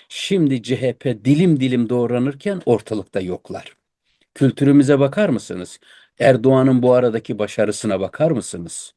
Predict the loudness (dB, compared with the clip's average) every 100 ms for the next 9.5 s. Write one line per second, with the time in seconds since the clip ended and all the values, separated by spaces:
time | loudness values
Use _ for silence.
0 | _ -20 -20 _ -4 -2 0 0 4 4
1 | 4 0 -6 -6 -6 -4 -6 -2 -2 0
2 | -4 -6 -4 0 2 0 _ _ -4 -2
3 | 2 2 2 -2 0 0 -2 -4 -20 _
4 | -2 0 0 -2 0 0 -2 0 0 0
5 | -2 -2 -2 -2 -2 -4 -4 -2 0 2
6 | 2 0 -2 -2 -4 -4 -4 -2 -2 -4
7 | -6 -2 0 0 -4 -4 -4 -2 -2 -2
8 | -4 -4 -4 -8 -6 -4 -4 -4 -2 0
9 | -2 -4 -4 -4 -8